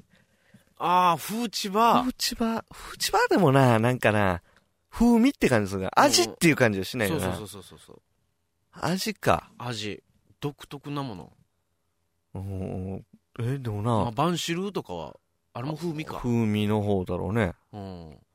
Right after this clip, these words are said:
Speaker 2: あとは、
Speaker 1: 沖縄独特。
Speaker 2: 沖縄独特のやつって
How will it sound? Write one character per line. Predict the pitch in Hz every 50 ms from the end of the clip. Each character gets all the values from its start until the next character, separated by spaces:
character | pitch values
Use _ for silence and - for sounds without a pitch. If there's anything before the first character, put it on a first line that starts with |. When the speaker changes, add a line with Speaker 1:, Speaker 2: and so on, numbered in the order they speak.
| _ _ _ _ _ _ _ _ _ _ _ _ _ _ _ _ _ _ -
Speaker 2:
あ | - 95 - - -
と | - 104 101 98
は、 | 92 90 87 85 - - _ _ _ _ _ _ _ _ _ _ _ _ - -
Speaker 1:
沖 | 170 160 - - 214 202
縄 | 202 196 190 190 185
独 | 170 170 160 - -
特。 | - 143 - - 131 117 - _
Speaker 2:
沖 | - - 98 - - -
縄 | 98 95 90
独 | 87 98 - - -
特 | - 98 - - 95
の | 95 92
や | 90
つ | 87 -
っ | -
て | - _ _